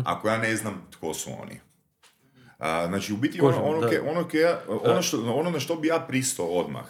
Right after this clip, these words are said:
Speaker 1: je da ti odmah stavim, ono, neki landing page za bilo koju od tih platformi, dam ti neki value za to i ti mi ostaviš email. Jer ako mi ti ne želiš
Speaker 2: Tako.
Speaker 1: ostaviti email, ono,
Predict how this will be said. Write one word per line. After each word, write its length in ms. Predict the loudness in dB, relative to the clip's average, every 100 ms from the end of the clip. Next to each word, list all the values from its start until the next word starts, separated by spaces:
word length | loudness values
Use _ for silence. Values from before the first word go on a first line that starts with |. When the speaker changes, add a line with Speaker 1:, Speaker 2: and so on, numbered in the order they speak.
| -10
Speaker 1:
je 140 | -4
da 140 | -2 -2
ti 240 | -2 -2 2
odmah 280 | 2 2 -2
stavim, 320 | 0 0 0
ono, 160 | -2
neki 240 | -2 -4 -2
landing 400 | -2 0 -2 -8
page 380 | -4 -2 0 -2 -4
za 120 | -4
bilo 260 | -4 -6
koju 160 | -6 -8
od 100 | -8
tih 100 | -8
platformi, 440 | -8 -4 -2 0 0
dam 220 | 0 -2
ti 80 | -6
neki 240 | -6 -4
value 260 | -2 -2 -2
za 100 | -6
to 220 | -4 -6 -8 -16 -10
i 100 | -4
ti 100 | -2
mi 100 | 0
ostaviš 460 | -2 -2 -2 -4
email. 280 | -6 -6 -4
Jer 120 | -4
ako 160 | -6 -6
mi 100 | -8
ti 120 | -6
ne 100 | -4
želiš 180 | -4 -2
Speaker 2:
Tako. 100 | -2
Speaker 1:
ostaviti 480 | -2 -2 -2 -4 -4
email, 260 | 0 0 0 -6 -20 -10
ono, 220 | -4 -2